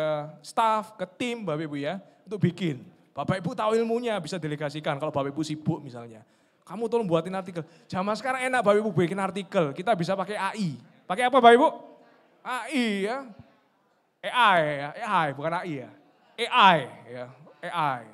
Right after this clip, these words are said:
Kita pakai, bisa pakai A I. Bapak bisa pakai Chat G P T, bisa pakai Gemini ya. Nah, bisa. Itu tim saya sudah pakai A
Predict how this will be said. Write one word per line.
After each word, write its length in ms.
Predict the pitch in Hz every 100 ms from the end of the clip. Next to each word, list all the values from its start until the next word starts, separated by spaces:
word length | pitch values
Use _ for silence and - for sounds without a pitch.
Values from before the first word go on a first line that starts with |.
| -
Kita 160 | - 254
pakai, 240 | 277 269 285
bisa 180 | 185 247
pakai 320 | 262 269 247
A 160 | 247 208 170
I. 20 | 170 170 - _ _ _ -
Bapak 220 | 151 214
bisa 160 | 202
pakai 180 | 190 208
Chat 160 | 202 220
G 140 | 147
P 160 | 156 170
T, 80 | 175 214 214
bisa 160 | 165 190
pakai 240 | 202 190 - _ -
Gemini 720 | 175 165 190 196 190 185 170
ya. 160 | 220 202 - -
Nah, 720 | 107 113 113 107 107 107 104 113 _ _ _ -
bisa. 480 | 240 - 123 110 98
Itu 240 | 202 294 233 - _ _ _ _ _ _ -
tim 160 | 247
saya 240 | 240 269 302
sudah 160 | 202
pakai 240 | 196 226 233
A 160 | 233